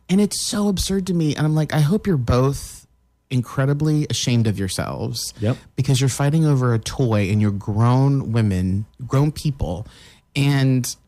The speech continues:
Speaker 1: yeah, to me, that's never been, I've never been that into something. And maybe it's 'cause I, I don't know why. Um, but
Speaker 2: Well,
Speaker 1: it
Speaker 2: that takes the, and so going back to sort of the,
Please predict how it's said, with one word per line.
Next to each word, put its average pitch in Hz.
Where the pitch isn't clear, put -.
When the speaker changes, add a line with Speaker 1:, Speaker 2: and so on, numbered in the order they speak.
Speaker 1:
yeah, 160
to -
me, 170
that's 139
never 104
been, 90
I've 104
never 101
been 92
that 90
into 90
something. 87
And 98
maybe 123
it's 143
'cause 117
I, 101
I 117
don't 101
know 92
why. 85
Um, 104
but -
Speaker 2:
Well, 170
Speaker 1:
it 165
Speaker 2:
that 208
takes -
the, 113
and 110
so -
going 123
back 104
to 101
sort 98
of 90
the, 90